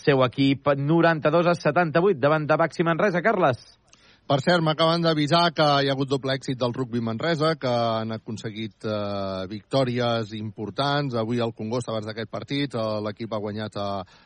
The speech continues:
Speaker 2: l'Hospitalet, eh, per divuit a disset, i això permet, doncs, que passi a quarts de final de la primera catalana, mentre que l'equip femení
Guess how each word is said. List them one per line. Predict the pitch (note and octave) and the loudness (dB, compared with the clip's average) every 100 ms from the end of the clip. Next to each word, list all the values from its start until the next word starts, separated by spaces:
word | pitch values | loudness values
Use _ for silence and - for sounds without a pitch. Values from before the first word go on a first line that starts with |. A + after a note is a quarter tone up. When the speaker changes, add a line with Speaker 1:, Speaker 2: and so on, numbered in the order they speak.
| _ | _
Speaker 2:
l'Hospitalet, | A#2 A2 - A2 A2+ A#2+ B2+ B2+ _ - | -8 -8 -10 -8 -4 -2 -2 -4 _ -10
eh, | A2 G#2 G2 | -6 -6 -8
per | G#2 G2 | -10 -8
divuit | G#2 G#2+ | -10 -10
a | |
disset, | G#2 F#2+ B2+ C#3 C#3 - - _ _ | -10 -8 -4 -2 -4 -8 -20 _ _
i | A2+ A2 G#2+ | -10 -6 -4
això | G#2 G2+ A2 | -6 -8 -8
permet, | A2+ A#2 A#2 - | -6 -6 -8 -8
doncs, | A2 A2 - | -6 -6 -6
que | A2 G#2+ G2+ G2+ F#2+ | -6 -4 -4 -4 -6
passi | - G2+ - | -8 -8 -8
a | G#2+ | -10
quarts | A#2 G#2 F#2 | -8 -10 -8
de | G2+ G2 G2 F#2+ - | -8 -6 -8 -10 -10
final | A2 G#2 | -10 -6
de | G2+ | -8
la | |
primera | G2 G#2 G#2 G#2+ | -8 -10 -10 -12
catalana, | A#2+ B2+ B2+ | -8 -6 -6
mentre | A#2+ A2+ A#2 | -8 -8 -10
que | A2 G#2 | -10 -10
l'equip | G#2+ G#2 | -12 -12
femení | G#2+ G#2 G#2+ | -10 -10 -10